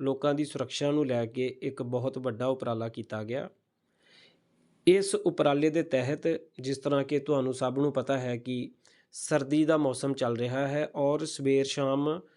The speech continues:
ਸੰਘਣੀ ਧੁੰਦ ਵੀ ਪੈਣੀ ਸ਼ੁਰੂ ਹੋ ਚੁੱਕੀ ਹੈ। ਇਸ ਧੁੰਦ ਦੇ ਕਾਰਨ ਆਏ ਸਾਲ ਹੀ ਸੜਕਾਂ ਦੇ ਉੱਪਰ ਅਨੇਕਾਂ ਹਾਦਸੇ ਹੁੰਦੇ ਹਨ, ਜਿਨ੍ਹਾਂ ਦੇ ਵਿੱਚ ਲੋਕ ਆਪਣੀਆਂ ਕੀਮਤੀ ਜਵਾਨ-,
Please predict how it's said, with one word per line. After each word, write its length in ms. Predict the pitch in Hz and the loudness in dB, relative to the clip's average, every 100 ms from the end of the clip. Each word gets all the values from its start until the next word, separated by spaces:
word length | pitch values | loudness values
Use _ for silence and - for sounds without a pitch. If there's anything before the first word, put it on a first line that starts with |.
| _ _ _ | _ _ _
ਸੰਘਣੀ 420 | - 156 165 185 | -2 2 4 4
ਧੁੰਦ 320 | 185 175 143 | 4 2 2
ਵੀ 140 | 135 156 | 0 0
ਪੈਣੀ 300 | 151 135 135 | 2 0 0
ਸ਼ੁਰੂ 260 | 139 143 | -2 -2
ਹੋ 140 | 139 135 | -2 -2
ਚੁੱਕੀ 380 | 127 117 131 | -4 -8 -6
ਹੈ। 160 | 143 170 - _ _ - _ - | -6 -8 -12 _ _ -20 _ 2
ਇਸ 240 | 190 196 202 | 2 4 2
ਧੁੰਦ 260 | 202 190 160 | 4 4 4
ਦੇ 180 | 151 175 | 4 2
ਕਾਰਨ 680 | 170 147 135 147 160 170 - - | 4 2 4 4 4 2 0 -4
ਆਏ 260 | 151 165 196 | 2 4 4
ਸਾਲ 340 | 202 170 160 | 2 2 2
ਹੀ 120 | 160 165 | 2 -2
ਸੜਕਾਂ 440 | - 135 135 147 | -2 -2 0 0
ਦੇ 80 | 147 | 0
ਉੱਪਰ 480 | - 131 - 143 - 143 | -2 -6 0 0 0 -2
ਅਨੇਕਾਂ 460 | 139 135 165 170 | 0 0 0 0
ਹਾਦਸੇ 540 | 151 147 120 - 143 139 | 0 -4 -4 -6 -4 -2
ਹੁੰਦੇ 300 | 131 117 123 | -2 -4 -4
ਹਨ, 240 | 151 190 - _ - _ - | -4 -6 -10 _ -20 _ -6
ਜਿਨ੍ਹਾਂ 320 | 135 185 214 | 2 4 6
ਦੇ 100 | 214 | 4
ਵਿੱਚ 260 | 208 190 175 | 2 2 2
ਲੋਕ 360 | 165 160 151 | 4 4 6
ਆਪਣੀਆਂ 400 | 151 147 143 147 | 4 0 0 0
ਕੀਮਤੀ 420 | 147 147 135 127 139 | 0 -2 -4 -2 -4
ਜਵਾਨ-, 320 | 131 127 | 0 -2